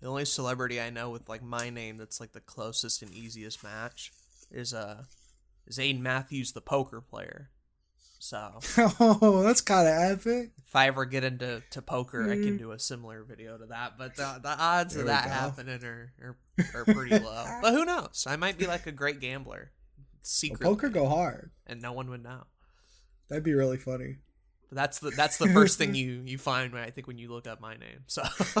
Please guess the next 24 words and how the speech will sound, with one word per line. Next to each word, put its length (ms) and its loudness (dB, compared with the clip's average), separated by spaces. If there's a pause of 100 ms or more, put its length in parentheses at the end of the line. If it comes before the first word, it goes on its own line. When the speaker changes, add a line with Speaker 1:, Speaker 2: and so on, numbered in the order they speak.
(120)
Speaker 2:
<laughs> 1500 4
Speaker 1:
I'll 100 -4
take 300 4
it. 80 -8
Speaker 2:
Now 160 6
I'm 80 8
Speaker 1:
I'll 60 4
Speaker 2:
just 120 10
Speaker 1:
take 160 10
it. 40 -2
Speaker 2:
picturing 580 6
Speaker 1:
I'll 60 8
Speaker 2:
you 100 6
Speaker 1:
take 80 -2
it. 40 -8
Speaker 2:
playing 420 6
poker. 600 0
That 220 -2
just 260 2
seems 360 0
really 280 0
funny 360 4
to 100 -2
me. 220 -12